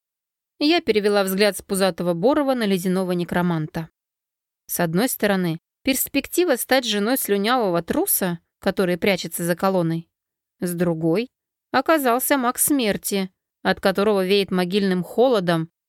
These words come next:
но меня не пугает его аура почему-то. Выбор был очевиден. «Знаете что?» — нервно усмехнулась я, глядя прямо в его пугающие глаза. «А я согласна.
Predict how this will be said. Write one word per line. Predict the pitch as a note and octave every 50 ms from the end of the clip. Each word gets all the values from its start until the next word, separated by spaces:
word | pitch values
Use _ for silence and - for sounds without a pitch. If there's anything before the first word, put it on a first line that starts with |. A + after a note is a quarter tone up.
| _ -
но | E4+ D#4 E4 E4+
меня | D#4+ D#4+ D4 C4 B3+
не | B3+ B3
пугает | A#3+ - G3+ F3+ F#3+ F3+ F3+ E3+ -
его | F3+ F3+ F3 F3+ - -
аура | - A3 G#3 F#3 E3 D#3+ D#3+ D#3
почему-то. | - - - - - E3+ D#3+ D#3 D#3+ - - E3 D#3+ - _ _ _ _ _ _ _ _ _ -
Выбор | - C4+ D4+ D4 G#3 G3 F#3 F3+
был | E3+ F3 E3
очевиден. | D#3+ D#3 - - - F3 E3 E3 D3+ D#3+ D#3 E3 E3+ _ _ _ _ _ _ _ _ _ _ _ _ _ _ _ _ _ _
«Знаете | - F#3 F3 F#3+ A3 C4+ F4 C5 C#5 G4 - - F#3+ F#3+
что?» — | - - - - - G3+ F3+ E3 D#3+ D#3 _ _ _ _ _ _ _ _ _ -
нервно | C4+ C#4 D#4+ E4+ D#4 B3+ A3+ G#3+
усмехнулась | G#3 - - A3+ A3+ G#3+ - A3+ A#3 A3+ F#3+ F3+ F3+ - -
я, | G3+ G3+ B3+ C#4 B3+
глядя | A3 G3 G#3+ A#3 A3+ G#3+ G#3+
прямо | - - A3+ A#3 A3 G#3+ G#3
в | F#3
его | F#3 F#3+ F#3 G3+ G#3+
пугающие | G3+ - F#3 F3 G3 F#3+ F#3 F3+ - - G3 F3
глаза. | E3+ F#3 F#3+ G3+ F#3+ F3+ F3 E3 D#3 - _ _ _ _ _ _ _ _ _ _ -
«А | - F#3+ F#3+
я | F3 F3 F3+ A#3+ D#4
согласна. | - - G#4 G4 C#4+ A#3 G#3 F#3 E3+ E3+ E3+ - - F3+ F3+ F3+ F3+